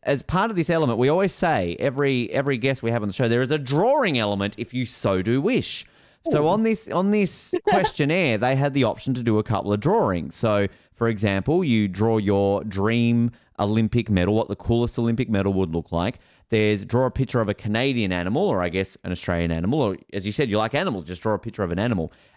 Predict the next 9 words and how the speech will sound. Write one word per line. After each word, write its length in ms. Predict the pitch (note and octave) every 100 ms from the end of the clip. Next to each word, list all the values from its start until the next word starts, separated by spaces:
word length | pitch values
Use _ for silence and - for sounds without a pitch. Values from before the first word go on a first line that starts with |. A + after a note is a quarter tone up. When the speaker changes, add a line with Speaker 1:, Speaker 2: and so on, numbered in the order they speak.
| -
Speaker 1:
And 120 | C3+
then 140 | D3+ D#3
there's 220 | D#3 C3 -
draw 280 | A#2+ E3 A#3+
a 40 |
picture 360 | F3+ F3 - D3+
of 100 | A2
yourself. 760 | G2 E2+ - E3+ C3+ - - - _ _ _ -
Now, 440 | B2+ C3+ C3 -